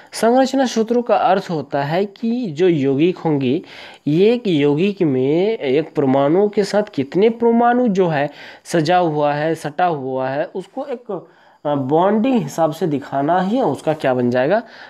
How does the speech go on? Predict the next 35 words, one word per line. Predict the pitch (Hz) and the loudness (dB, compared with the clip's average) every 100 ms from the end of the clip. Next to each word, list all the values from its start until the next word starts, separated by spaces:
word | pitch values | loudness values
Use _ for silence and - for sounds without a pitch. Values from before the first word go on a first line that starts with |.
| - | -14
संरचना | - 143 127 - 156 | -4 -2 -2 -4 -4
सूत्र | 170 - 120 165 | -4 -6 -6 -2
बन | 165 123 | -2 -2
जाएगा। | 110 101 98 101 87 - - - | -4 -4 -4 -4 -6 -8 -14 -2
जैसे | 180 202 262 | 0 0 0
यहाँ | 233 214 | 0 0
पे | 190 | -2
लिखा | 143 - 160 | -2 -4 -2
गया | 160 | 0
है, | |
किसी | 170 - 139 - 202 135 | -2 -4 -6 -2 -2 -2
यौगिक | 135 135 185 196 | -2 -2 -2 -2
में | 139 104 - - - - | -4 -4 -8 -18 -10 -4
उपस्थित | 156 214 208 247 - | -2 -2 -2 -6 -4
परमाणुओं | 156 143 147 151 196 233 | -2 0 2 2 2 0
की | 226 233 233 240 240 - - | -2 0 2 0 -4 -20 -20
स-, | - - 160 151 151 147 151 | -8 0 4 4 4 2 0
सजावट | 151 160 139 165 190 202 - - _ _ - | -4 -4 0 2 2 -2 -6 -20 _ _ -12
दर्शाने | 123 151 - 185 202 240 | -6 -6 -4 -4 -2 0
वाले | 196 156 147 | 0 0 -2
सूत्रों | 139 143 123 127 120 | -6 -10 -10 -10 -10
को | - 170 214 - - - | -4 -4 -4 -10 -20 -20
संरचना | - 202 196 151 123 123 | -2 0 2 0 -2 -4
सूत्र | - 117 160 | -4 -8 -8
कहलाते | 175 - 107 107 110 160 | -8 -6 -6 -8 -6 -4
हैं। | 175 160 | -2 0
जैसे | 135 113 - | -2 -2 -2
यहाँ | 110 104 104 | -2 -2 -2
पे | 180 - | -4 -2
इथेन | 131 - 110 | -4 -2 -2
लिखा | 101 98 117 | -2 -2 -2
सी | - 151 | 0 0
टू | 220 233 | 2 2
एच | 123 113 | 2 -2
सिक्स, | - 101 85 - | -4 -6 -6 -12